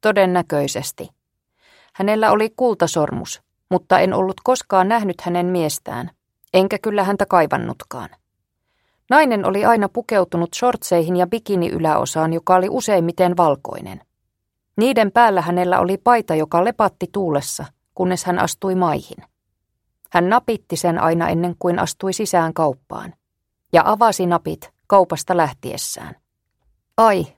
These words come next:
miten ihana tuulenvire, hän tapasi huokaista.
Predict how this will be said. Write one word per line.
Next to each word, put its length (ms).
miten 460
ihana 440
tuulenvire, 680
hän 200
tapasi 400
huokaista. 680